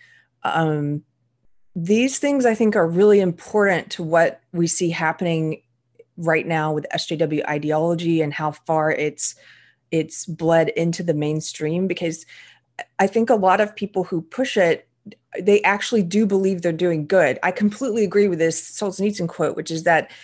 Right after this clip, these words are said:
in order to do evil, to do some of the most evil things possible, you have to first believe that it's, that it's actually a good thing that you're doing.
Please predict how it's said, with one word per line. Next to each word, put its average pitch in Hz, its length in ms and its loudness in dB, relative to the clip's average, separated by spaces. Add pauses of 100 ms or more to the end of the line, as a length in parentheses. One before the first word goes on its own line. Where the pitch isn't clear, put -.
(120)
in 208 180 4
order 220 300 4
to 214 120 -2
do 170 280 -4
evil, 160 360 -2
to - 120 -14
do 185 240 -2
some 190 180 -4
of 175 60 -2
the 170 80 4
most 175 320 0
evil 180 260 0
things 165 300 -4
possible, 175 440 -6
you 160 140 -6
have 175 180 -4
to 165 80 -12
first 170 340 -6
believe 156 380 -4
that 147 140 -2
it's, - 340 -8
that 156 160 0
it's - 120 -8
actually 156 320 -2
a 151 60 -2
good 160 260 -2
thing 156 180 -4
that 151 140 -6
you're 139 80 -8
doing. 151 500 -8